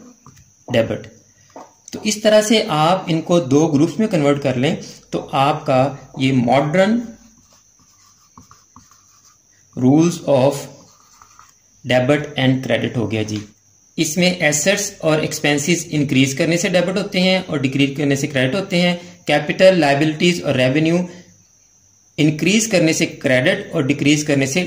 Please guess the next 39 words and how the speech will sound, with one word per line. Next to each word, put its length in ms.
debit 300
होते 200
हैं। 240
यानी 180
हमने 320
accounting 600
equation 720
से 160
जो 100
debit 520
and 240
credit 320
सीखा 320
था, 640
उसी 260
को 140
थोड़ा 280
सा 140
हमने 300
expand 520
किया। 220
Assets 380
वाली 160
side 300
पे 60
हमने 320
expenses 560
लिख 200
दिए 200
और 60
कैपिटल 640
और 160
liabilities 580
वाली 160
side 280
पे 120
revenue 400
लिख 140
दिए। 400